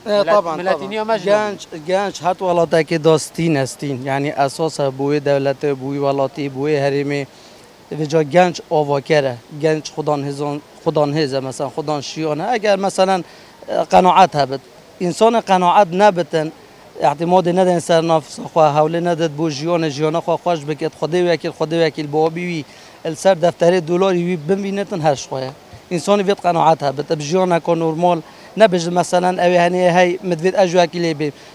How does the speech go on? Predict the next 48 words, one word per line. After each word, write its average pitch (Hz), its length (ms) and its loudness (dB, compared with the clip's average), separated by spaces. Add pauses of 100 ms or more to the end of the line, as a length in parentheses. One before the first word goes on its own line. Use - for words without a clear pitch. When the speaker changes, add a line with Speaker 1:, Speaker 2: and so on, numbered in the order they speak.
(120)
Speaker 1:
چکو، 180 300 -2 (260)
اه، 175 160 4
خود 180 240 -2
مثلاً 190 540 0 (100)
خلقی-، 190 360 -2 (140)
خلقیات 180 420 2
کی 175 120 -4
نه 165 100 -4
هر 202 100 -2
یک 208 120 0
بشکل 180 460 -4
کی، 139 120 -12
یا 160 360 -2
فقیر، 165 300 -2
یا 170 240 0
زنگین، 165 360 -6
یا 170 240 -2
وسط. 160 340 -2 (480)
Speaker 2:
تعالی 208 300 2
رزق - 180 -8
ما 220 120 -2
هم 220 160 4
یاده 190 240 -4
طبعاً. - 260 -10
Speaker 1:
بله، 202 280 4
طبعاً، 175 420 -4
طبعاً. 165 160 -6
Speaker 2:
بیشتر 180 220 -4 (540)
بسیار 226 360 0
گز 170 200 -2
بکی، 147 200 -14
مثلاً 170 240 -8
بیشتر 185 180 -10
دای 190 240 0
بابت 190 360 2
ما، 156 260 -2 (460)
بابت 160 300 0
ما، 156 120 -8
بابت 156 240 -6
ما 170 180 -6
کی 196 160 -2
هفجینی 180 320 0
بگید 202 280 -10
اینا، 180 240 -8 (380)
چیش 254 200 -4
ت-، 202 180 -2
چیش 240 280 -8
نبی. 131 240 -6